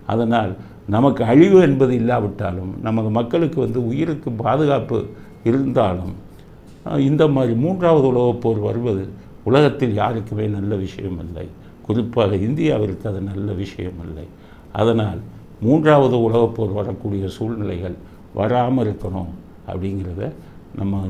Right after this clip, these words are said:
நம்ம, நம்ம, நாம் அனைவரும் இறைவனிடம் வேண்டுவோம். அதை தவிர மனித சக்தி என்பது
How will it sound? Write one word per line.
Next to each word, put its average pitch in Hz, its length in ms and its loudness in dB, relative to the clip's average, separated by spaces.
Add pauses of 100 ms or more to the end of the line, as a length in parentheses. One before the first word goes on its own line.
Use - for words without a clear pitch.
நம்ம, 104 260 -4
நம்ம, 107 320 -2
நாம் 107 280 -2
அனைவரும் 107 440 -4
இறைவனிடம் 110 640 -2
வேண்டுவோம். 87 440 -8 (420)
அதை 104 240 0
தவிர 117 320 0
மனித 113 360 0
சக்தி 110 360 -6
என்பது 90 440 -6